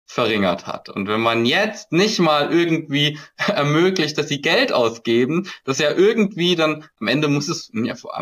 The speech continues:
eigentlich muss es vor allen Dingen zu den Kommunen. So, die brauchen die Kohle, um die Wohnungen zu bauen. Das ist finanzverfassungsrechtlich ziemlich schwierig, als Bund irgendwie direkt den Kommunen das Geld hinzubringen. Aber dafür findet man überall Lösungen.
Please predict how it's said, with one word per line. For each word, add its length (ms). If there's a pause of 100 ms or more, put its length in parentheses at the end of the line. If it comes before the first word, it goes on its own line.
(140)
eigentlich 280
muss 160
es 80
vor 120
allen 100
Dingen 140
zu 100
den 80
Kommunen. 540
So, 140
die 140
brauchen 300
die 60
Kohle, 340 (220)
um 120
die 100
Wohnungen 320
zu 120
bauen. 260
Das 140
ist 180 (280)
finanzverfassungsrechtlich 1040
ziemlich 300
schwierig, 420 (240)
als 260
Bund 240
irgendwie 300
direkt 420 (260)
den 120
Kommunen 440
das 160
Geld 280
hinzubringen. 420
Aber 440
dafür 320
findet 300
man 140
überall 260
Lösungen. 400